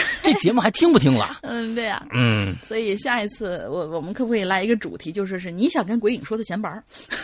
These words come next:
Speaker 1: 嗯。
Speaker 2: <laughs> 跟留一这样的主题。
Speaker 1: 哎，可以，可以。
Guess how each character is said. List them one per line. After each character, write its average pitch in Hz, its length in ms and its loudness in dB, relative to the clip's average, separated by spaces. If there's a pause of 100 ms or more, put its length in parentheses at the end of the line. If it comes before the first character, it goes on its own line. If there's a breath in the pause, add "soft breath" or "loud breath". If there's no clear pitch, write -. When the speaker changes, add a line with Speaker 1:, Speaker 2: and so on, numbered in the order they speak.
(500 loud breath)
Speaker 1:
嗯。 107 260 -2 (160)
Speaker 2:
<laughs> 101 160 -2
跟 220 120 0
留 202 140 2
一 240 100 2
这 233 80 0
样 233 100 4
的 180 80 -4
主 160 140 -10
题。 - 280 -14 (480)
Speaker 1:
哎， - 120 -2
可 - 180 2
以， 175 80 2
可 - 180 -8
以。 95 120 -10